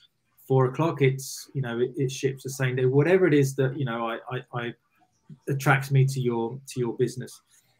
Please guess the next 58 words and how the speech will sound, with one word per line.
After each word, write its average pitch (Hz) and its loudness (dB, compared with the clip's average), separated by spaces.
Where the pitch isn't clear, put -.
And 143 6
it's 156 0
really 190 8
important 139 2
that 135 0
those 139 6
are 131 4
the, 131 2
you 135 2
know, 123 0
we 127 -2
don't 143 2
just 127 -8
kind 135 -2
of 123 -2
look 131 0
at, - -6
"We're 123 -4
the - -10
cheapest, 156 -2
we 127 2
offer - -12
the - -14
biggest 127 -4
discounts," 135 0
because - -12
that's - -4
just - -18
a - -8
customer 131 -12
you 120 -8
don't 113 -10
really 113 -6
want. 110 -16
It 143 6
is 135 4
saying, 131 2
"I'll - -10
part, 156 0
I'll 139 0
pay, 156 0
I'll, 139 -4
you 139 0
know, 117 0
I'll 120 -4
buy 151 2
a 143 0
product 147 0
and 135 4
I'll 131 4
pay 135 6
for - -4
it." 95 -8
And 123 -6
that's 139 0
what 135 -2
everyone 135 2
does. 107 -6